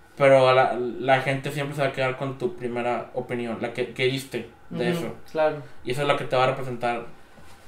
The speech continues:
Speaker 2: Y, y digo esto también por poner ejemplos como clásicos de culto, ¿no? Películas que en su momento no fueron...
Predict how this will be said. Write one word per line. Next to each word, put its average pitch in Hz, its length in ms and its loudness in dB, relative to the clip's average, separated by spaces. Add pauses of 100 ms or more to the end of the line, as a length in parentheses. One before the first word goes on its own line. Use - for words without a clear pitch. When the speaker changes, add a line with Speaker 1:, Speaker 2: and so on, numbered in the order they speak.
(100)
Speaker 2:
Y, 185 140 -2
y 190 180 -4
digo 196 200 6
esto 214 220 4
también 208 200 2
por 208 200 0
poner 165 220 2
ejemplos 170 380 -2
como 143 280 -4 (100)
clásicos 170 420 -4
de 160 100 -2
culto, 165 400 -2
¿no? 143 220 -2
Películas 156 380 -2
que 175 80 -6
en 151 60 -4
su 156 140 -6
momento 143 400 -2
no 147 160 -2
fueron... 139 580 -4